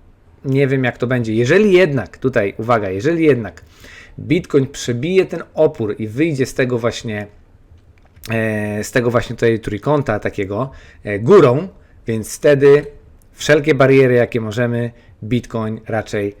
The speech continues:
e, połamie. I tu pokażę wam jeszcze jedną rzecz, którą zauważyłem i nie widziałem tego na każdym innym portalu. W tej chwili widzę, że się to wszystko cofa,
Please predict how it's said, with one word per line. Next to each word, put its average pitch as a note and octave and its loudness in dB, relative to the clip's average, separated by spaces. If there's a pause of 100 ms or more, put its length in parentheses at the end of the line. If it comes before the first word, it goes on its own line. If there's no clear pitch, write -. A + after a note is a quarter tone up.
(240)
e, G#2 -4
połamie. C3 2 (260)
I A2+ -6
tu D#3 2
pokażę B2 0
wam A#2 -4
jeszcze G#2+ -2
jedną F3+ 4
rzecz, E3 2
którą B2+ 0
zauważyłem D3 4
i A#2 0
nie D#3+ 6
widziałem C#3+ 4
tego B2+ 0 (140)
na D#3 2
każdym C#3 0
innym A2+ -2 (420)
portalu. B2+ 2
W - -14
tej A#2+ 0
chwili B2 -2
widzę, A#2+ -2
że G#2+ -8
się A#2 -8
to A2+ -4
wszystko G#2 -10
cofa, C#3+ 0